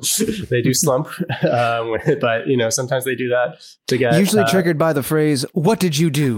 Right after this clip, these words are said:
Speaker 1: <laughs> Yes,
Speaker 2: "What did
Speaker 1: exactly.
Speaker 2: you do?" repeatedly
Speaker 1: That one,
Speaker 2: over and over, and then they'll slump for that. They,
Speaker 1: I
Speaker 2: they
Speaker 1: like to
Speaker 2: figure it
Speaker 1: hope some dogs are earnest about that, but I think Jess was a little bit <laughs> skeptical.
Speaker 2: Hey, man, as much as I wanna believe it, like I said, I'm gonna side with the science every time. Um,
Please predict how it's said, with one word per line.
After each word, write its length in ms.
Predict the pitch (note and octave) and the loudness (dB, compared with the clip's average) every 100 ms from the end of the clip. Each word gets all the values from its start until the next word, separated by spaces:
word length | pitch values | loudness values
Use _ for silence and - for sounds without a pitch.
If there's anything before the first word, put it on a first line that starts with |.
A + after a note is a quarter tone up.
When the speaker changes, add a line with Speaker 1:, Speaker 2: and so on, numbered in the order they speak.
| G2 | -2
Speaker 1:
<laughs> 80 | E3+ | 0
Yes, 760 | E3+ - F3 D3 B2 E3 B2 D#3 | 0 0 0 0 2 2 4 2
Speaker 2:
"What 80 | D3 | 2
did 60 | D#3 | 2
Speaker 1:
exactly. 240 | B2 D3 | 2 0
Speaker 2:
you 40 | C#3 | 0
do?" 220 | D3+ A#2 | 0 0
repeatedly 500 | C#3 D3+ C#3+ A#2+ C3+ | -2 0 0 2 4
Speaker 1:
That 60 | C3 | 4
one, 20 | |
Speaker 2:
over 140 | B2+ B2+ | 2 2
and 80 | |
over, 200 | B2+ G#2+ | 0 0
and 80 | G#2+ | 0
then 140 | B2 A#2 | 0 0
they'll 80 | |
slump 300 | A2 A2+ A2 | 0 -4 -4
for 80 | A2 | -2
that. 180 | G#2 F#2+ | 0 2
They, 240 | B2 A#2+ - | 0 -2 0
Speaker 1:
I 60 | D3+ | 2
Speaker 2:
they 40 | |
Speaker 1:
like 140 | D3+ | 2
to 60 | A#2 | 2
Speaker 2:
figure 100 | F3 | 0
it 20 | |
Speaker 1:
hope 80 | E3 | 0
some 320 | - D3 C#3+ | -2 0 0
dogs 320 | C3 A#2 A2+ | 0 -2 0
are 100 | A#2 G#2+ | -2 -2
earnest 260 | G#2 - | -2 -4
about 300 | A2+ A2+ A2+ | -2 -4 -4
that, 240 | C3 - - | -4 -4 -4
but 80 | A#2 | -4
I 80 | A2+ | -4
think 220 | A#2 - | -6 -4
Jess 240 | A2 - | -4 -2
was 120 | A#2 | -6
a 60 | A#2 | -4
little 180 | A#2+ B2 | -4 -4
bit 1200 | C2 - - - - C5+ C5 - - F3 - F3 | -4 -6 -10 -10 -4 -2 -2 -4 -2 -2 -2 -4
<laughs> 20 | |
skeptical. 600 | - B2 - B2+ - C3 C3+ - | -2 -4 -4 -6 -6 -6 -10 -8
Speaker 2:
Hey, 180 | - A#2+ | -2 0
man, 300 | A#2 A2+ A2+ - C#3 | 0 -2 -6 -8 -4
as 100 | C#3+ | -2
much 160 | D#3 | 0
as 80 | D3 | 0
I 60 | D3 | 2
wanna 240 | D3+ C#3 | 2 2
believe 280 | C#3 D3 A#2+ | 2 2 2
it, 80 | A2+ | 0
like 140 | A#2 | 0
I 80 | B2 | 0
said, 160 | C3 | 0
I'm 80 | A#2 | 0
gonna 160 | A#2 A#2 | 0 0
side 240 | B2+ B2 | 0 0
with 80 | G#2+ | -2
the 80 | A2+ | -4
science 380 | C3+ B2+ A#2 B2+ | 0 0 0 0
every 240 | A#2+ A#2+ | -2 -2
time. 340 | B2+ B2 A2 - - - B4+ D3+ | -2 0 -2 -6 -6 -2 2 2
Um, 580 | D3 C#3 A#2+ A#2+ B2 | 4 4 4 2 0